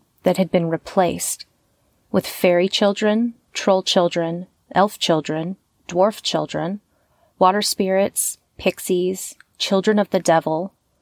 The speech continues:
or even adult or elderly fairies and trolls. Adult humans could be replaced with changelings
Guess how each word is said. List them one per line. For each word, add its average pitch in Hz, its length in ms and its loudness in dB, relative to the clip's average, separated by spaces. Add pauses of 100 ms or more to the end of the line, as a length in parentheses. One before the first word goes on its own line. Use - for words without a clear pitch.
(320)
or 196 140 2
even 190 280 2
adult 165 540 2
or 156 160 2
elderly 170 480 0
fairies 156 560 -6
and 156 140 -10
trolls. - 680 -2 (1400)
Adult 202 460 4
humans 214 720 0
could 185 180 -2
be 170 140 0
replaced 170 560 -2
with - 160 -6
changelings 156 640 -4